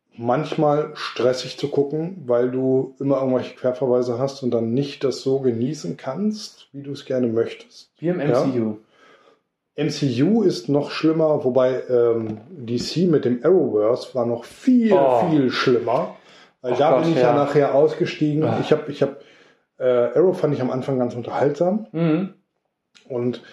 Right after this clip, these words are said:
Speaker 1: weil ich aber zum Beispiel, äh, The Flash, Flash find ich doof.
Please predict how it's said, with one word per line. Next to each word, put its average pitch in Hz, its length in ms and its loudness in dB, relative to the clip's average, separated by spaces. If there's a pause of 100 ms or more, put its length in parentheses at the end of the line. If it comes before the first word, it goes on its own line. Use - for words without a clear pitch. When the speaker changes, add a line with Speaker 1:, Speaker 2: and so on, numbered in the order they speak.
(220)
Speaker 1:
weil 139 160 0
ich 143 100 -2
aber 135 160 2
zum 127 160 -2
Beispiel, 123 840 2
äh, 113 260 2
The 120 60 0
Flash, - 560 -2 (140)
Flash - 220 -6
find 113 180 -4
ich - 80 -12
doof. - 340 -6